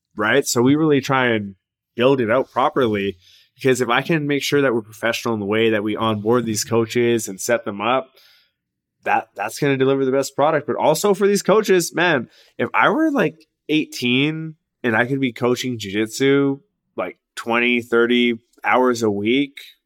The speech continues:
routinely and know that it's a stable source of income for me, I would be hyped. But that's not really a real opportunity for a lot of people just because of the way that they think of structuring and,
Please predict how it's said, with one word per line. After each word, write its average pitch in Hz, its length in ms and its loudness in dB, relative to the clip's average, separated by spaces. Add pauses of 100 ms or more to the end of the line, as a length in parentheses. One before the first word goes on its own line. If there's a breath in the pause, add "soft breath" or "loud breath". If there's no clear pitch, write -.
(500)
routinely 120 720 -2
and 123 80 0
know 117 160 0
that 120 140 0
it's 113 140 -8
a 110 60 -4
stable 120 520 0
source 117 320 -4
of 107 100 -4
income 113 360 -8
for 127 140 -8
me, 139 340 -2 (640 soft breath)
I 120 140 4
would 185 160 4
be 131 120 0
hyped. 110 500 -4 (240)
But 110 280 0 (540)
that's 120 240 -4
not 131 180 2
really 127 300 4
a 101 220 0 (440)
real 123 280 2
opportunity 117 440 0
for 107 100 -4
a 110 60 0
lot 110 120 2
of 104 60 -4
people 117 220 0
just 117 260 -4
because 120 220 -4
of 107 40 -12
the 107 80 -4
way 110 160 2
that 104 140 0
they 104 80 -8
think 117 320 -4
of 98 100 -8
structuring 110 720 -4
and, 92 240 -14